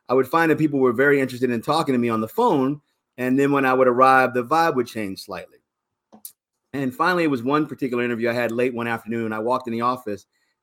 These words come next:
and the vibe changed. And the gentleman said, "Well, you didn't sound black on the phone." Uh, and that was, uh, it kind of, on one hand,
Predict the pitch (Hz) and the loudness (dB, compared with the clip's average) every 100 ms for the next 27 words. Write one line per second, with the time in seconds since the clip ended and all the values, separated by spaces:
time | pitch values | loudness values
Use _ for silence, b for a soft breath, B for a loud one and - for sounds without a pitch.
0 | - 127 135 131 131 151 147 123 113 110 | -6 -4 0 2 4 2 0 -4 -4 -6
1 | 113 110 147 139 127 135 123 139 - - | -4 -2 -2 -2 0 0 2 0 -4 -4
2 | 127 156 151 147 143 135 127 127 123 117 | 0 0 0 0 0 2 0 -2 -2 -6
3 | 104 139 113 - _ _ _ _ _ _ | -6 -4 -6 -8 _ _ _ _ _ _
4 | 110 113 110 110 107 117 120 131 170 170 | -6 -2 -2 -2 -6 -6 -6 -2 0 2
5 | 160 139 147 139 135 127 - _ _ _ | 0 0 0 2 0 -4 -12 _ _ _
6 | _ _ 143 - 208 202 170 156 151 175 | _ _ -8 -2 0 2 2 2 2 2
7 | 190 165 165 160 156 | 2 2 2 2 0